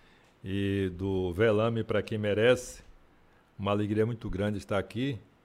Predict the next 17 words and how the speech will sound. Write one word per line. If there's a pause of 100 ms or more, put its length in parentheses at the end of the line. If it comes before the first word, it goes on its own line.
(160)
Eu
que
sou
seu
admirador,
eu
lhe
acompanho (640)
desde
essa
iniciativa, (520)
que
merece
todos
os
nossos
aplausos.